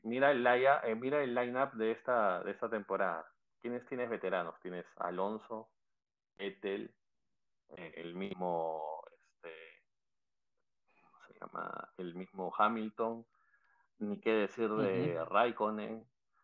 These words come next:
Speaker 1: Y hay algunos que ya tienen sus años y que no parecen tan veteranos. Checo tiene diez años,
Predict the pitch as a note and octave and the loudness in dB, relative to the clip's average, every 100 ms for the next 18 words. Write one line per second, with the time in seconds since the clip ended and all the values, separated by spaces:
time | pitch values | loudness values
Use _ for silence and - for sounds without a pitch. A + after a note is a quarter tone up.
0 | _ _ - G#2 B2+ C#3+ C#3+ F3 - A2 | _ _ -4 0 2 0 -2 -2 -2 0
1 | A#2 C#3 E3 E3+ G2 - F#3 A3+ A#3+ A#3 | 2 2 -2 -4 -6 0 2 2 -2 -6
2 | - A2 - F#2+ B2+ C3 C#3 C#3 C#3 C3+ | -10 -16 -8 -6 -2 -2 -4 -4 -2 -2
3 | B2 E3 D3 F#2+ - - B2 A#2 C3 B2 | -2 -2 -2 -4 -6 -4 -4 -2 -4 -2
4 | F#2 F2 F2 - A2 B2+ A#2+ A#2 | -6 -6 -12 -10 -4 -4 -4 -8